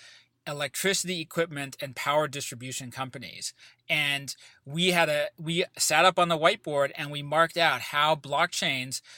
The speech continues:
will work alongside existing technology and cloud-based analytics to help companies really, uh,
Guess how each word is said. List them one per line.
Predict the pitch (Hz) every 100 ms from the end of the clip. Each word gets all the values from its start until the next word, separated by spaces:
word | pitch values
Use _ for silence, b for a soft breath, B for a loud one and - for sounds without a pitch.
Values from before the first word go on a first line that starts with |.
| B B
will | 147 139
work | 123 165 165
alongside | 143 143 147 143 - 143 139 139 131
existing | 139 139 117 151 - 202
technology | - 196 180 147 139 139 151 143 160 - B B -
and | 165 156 147 -
cloud-based | 156 156 165 156 156 -
analytics | 139 135 147 196 147 139 - B B -
to | -
help | 170 190 -
companies | - 156 156 147 139 131
really, | 131 160 196 196 185 190 -
uh, | 143